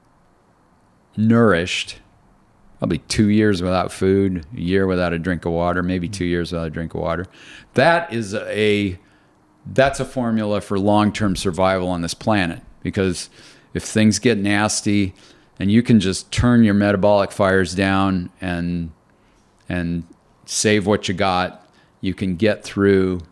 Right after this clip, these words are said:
to the far side of, maybe you can get through. You maximize your chance of getting through the bad times.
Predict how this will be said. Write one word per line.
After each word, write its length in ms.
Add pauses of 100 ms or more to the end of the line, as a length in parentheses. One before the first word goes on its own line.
(200)
to 140
the 120
far 280
side 600 (480)
of, 460 (1080)
maybe 360
you 160
can 180
get 180
through. 380 (160)
You 100
maximize 560
your 80
chance 360
of 60
getting 220
through 460
the 80
bad 260
times. 360